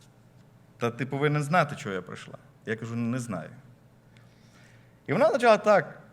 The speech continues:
легенько, постепенно мені говорить, що я знаю. Ну, я їй сказав твердо, що я не знаю, ви мені скажіть, що ви хотіли з мене. І її впродовж цієї ночі, з тринадцятого на чотирнадцятого, Україна святкує там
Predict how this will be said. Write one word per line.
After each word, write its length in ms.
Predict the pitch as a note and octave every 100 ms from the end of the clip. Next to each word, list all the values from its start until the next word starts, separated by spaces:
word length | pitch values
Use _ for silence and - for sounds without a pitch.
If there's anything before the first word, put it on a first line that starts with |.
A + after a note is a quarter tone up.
| - - -
легенько, 800 | C3+ C#3+ E3+ F#3 E3+ D3 B2+ G#2+ -
постепенно 600 | - - B2 C#3+ E3 D#3+ C3+
мені 220 | B2+ A#2+
говорить, 580 | A#2 B2+ D#3 C#3 A2 - - - - _ - - - _ -
що 100 | B2
я 160 | C#3+
знаю. 480 | C3 C#3 A2+ F#2 F2 C3 - - _ - - - - - - - - _ _ -
Ну, 100 | A#3
я 120 | G#3+
їй 80 | F#3+
сказав 280 | - F3
твердо, 240 | D3 F#3+ D3
що 120 | C#3+
я 60 | C3+
не 80 |
знаю, 360 | C#3 F#3 D#3 A#2
ви 120 | A2+
мені 160 | A#2+ A#2+
скажіть, 260 | - C3+
що 140 | B2 A#2+
ви 80 | A2
хотіли 340 | C3+ D#3 C3+
з 60 | A2+
мене. 280 | G#2+ G#2 F#2+ - - -
І 60 | - A2+ B2 -
її 260 | C3 D#3+ A3
впродовж 540 | D3 - D#3+ E3+ E3
цієї 260 | - D3 C#3+
ночі, 320 | F#3+ A3+ D#3
з 60 | -
тринадцятого 440 | C#3 C#3+ C#3 C#3
на 100 | C3
чотирнадцятого, 600 | B2+ - F#3 - - A#2
Україна 340 | A2 A#2+ A#2+
святкує 460 | A#2 A#2 - C#3 A2
там 240 | G2+ G2+